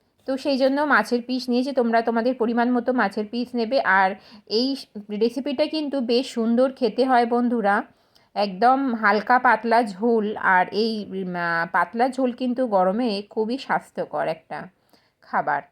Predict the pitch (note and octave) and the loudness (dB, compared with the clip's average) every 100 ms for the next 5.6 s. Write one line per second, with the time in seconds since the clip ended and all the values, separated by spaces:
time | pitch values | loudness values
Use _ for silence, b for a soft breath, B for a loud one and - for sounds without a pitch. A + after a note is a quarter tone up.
0 | b b _ C#4+ C#4 C4+ C4+ A#3 B3+ C#4 | b b _ 0 0 2 0 2 2 0
1 | C#4 B3 A3+ B3+ C4+ C4 B3 C4 A#3+ D#4 | 2 0 2 0 0 2 2 4 0 2
2 | C#4 A#3 G#3+ G#3+ A#3 G3 F3 - - G#3 | 0 0 -2 0 0 2 0 -4 -20 -12
3 | A#3 A#3 A#3+ C#4 C4+ A#3+ G#3 G3+ F3 E3 | -8 -6 -6 -6 0 0 0 -2 -4 -4
4 | F3+ G#3 G#3 F#3 F#3 A3 C#4+ A#3+ A#3+ G#3+ | -8 -2 0 0 0 -2 -2 -2 -2 -4
5 | F#3+ G3+ G#3+ G#3+ G3+ | -4 -4 -6 -4 -4